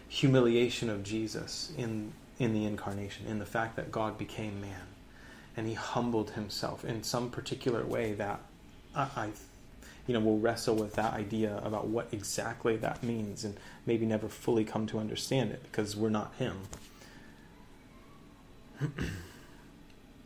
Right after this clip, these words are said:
God had promised to take care of his Son.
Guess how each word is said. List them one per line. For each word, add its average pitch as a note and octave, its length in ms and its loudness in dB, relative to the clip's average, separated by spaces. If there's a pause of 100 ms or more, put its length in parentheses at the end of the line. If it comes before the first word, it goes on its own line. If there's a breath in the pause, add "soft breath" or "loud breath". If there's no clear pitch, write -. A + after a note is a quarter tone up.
(1800)
God B2+ 140 2
had C3 160 4
promised C#3 440 4
to A#2+ 60 0
take - 240 -2
care A2+ 220 0
of G#2+ 100 -4
his G2+ 140 -6
Son. A2 320 -6